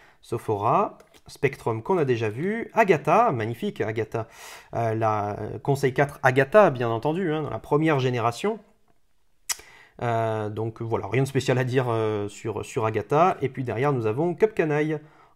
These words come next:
en simple rare. Allez, ça va nous permettre de prendre un petit peu de rythme et d'aller un peu plus vite. Les cartes s'accumulent déjà à côté de moi, ça va être le bonheur pour tout ranger.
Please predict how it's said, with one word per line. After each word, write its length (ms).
en 280
simple 360
rare. 240
Allez, 140
ça 120
va 80
nous 120
permettre 560
de 100
prendre 320
un 100
petit 140
peu 140
de 80
rythme 380
et 80
d'aller 440
un 100
peu 120
plus 160
vite. 300
Les 100
cartes 260
s'accumulent 480
déjà 320
à 80
côté 260
de 80
moi, 360
ça 200
va 120
être 360
le 120
bonheur 380
pour 160
tout 100
ranger. 280